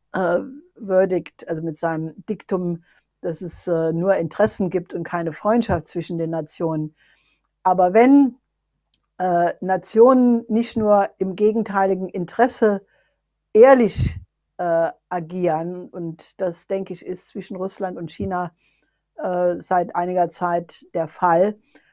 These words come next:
sondern vor allen Dingen, wenn die sich eine gemeinsame Mission geben, nämlich die Überwindung der Armut in den Entwicklungsländern, dann wächst daraus ein Band, was wirklich Freundschaft schafft. Und, äh,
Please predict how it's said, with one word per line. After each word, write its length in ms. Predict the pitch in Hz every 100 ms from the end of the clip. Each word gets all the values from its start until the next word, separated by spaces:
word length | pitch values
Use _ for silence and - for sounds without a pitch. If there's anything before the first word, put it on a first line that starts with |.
| _
sondern 320 | - 190 185
vor 160 | 170 190
allen 200 | 202 226
Dingen, 440 | 214 208 196 170
wenn 300 | 185 190 185
die 180 | 180 220
sich 240 | 214 202 196
eine 100 | 185
gemeinsame 680 | 190 185 208 202 190 185
Mission 720 | 175 180 175 - 220 247 254
geben, 460 | 220 185 185 180 180
nämlich 420 | 185 190 180 -
die 420 | _ 190 180 180 180 _ _
Überwindung 600 | 185 185 180 226 254 214
der 180 | 190 175
Armut 500 | 175 208 190 180 - _ _ _
in 180 | - 196
den 160 | 185 160
Entwicklungsländern, 1080 | 170 254 262 208 170 - 170 170 175 175 170 _ _ _ _
dann 220 | 185 180
wächst 380 | 233 233 - 214
daraus 560 | 202 196 190 190 - _ _
ein 260 | 185 180
Band, 520 | 170 180 208 226 - - -
was 460 | 180 185 - - -
wirklich 680 | 185 190 202 202 190 - - _ _
Freundschaft 720 | - 190 208 - 196 180 -
schafft. 520 | 247 220 - - _ _ _ _ _ _ _
Und, 420 | 185 180 170 170
äh, 280 | 190 170 170